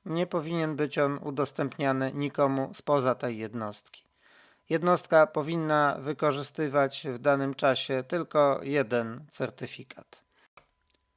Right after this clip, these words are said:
Wygenerowany certyfikat jest zabezpieczony hasłem. Aby uzyskać hasło do certyfikatu, klikamy w przycisk Przypomnij hasło. System wyśle hasło na podany adres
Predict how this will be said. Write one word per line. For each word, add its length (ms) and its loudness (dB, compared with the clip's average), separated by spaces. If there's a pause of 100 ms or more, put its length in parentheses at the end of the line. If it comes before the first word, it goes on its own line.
(600)
Wygenerowany 760 0
certyfikat 760 -2
jest 260 -2
zabezpieczony 800 -2
hasłem. 580 -4 (420)
Aby 220 0
uzyskać 580 2
hasło 340 4
do 140 0
certyfikatu, 1000 -2
klikamy 680 4
w 100 -20
przycisk 420 -6
Przypomnij 580 0
hasło. 500 -4 (760)
System 520 2 (240)
wyśle 420 2
hasło 460 4
na 260 4
podany 580 2
adres 540 -2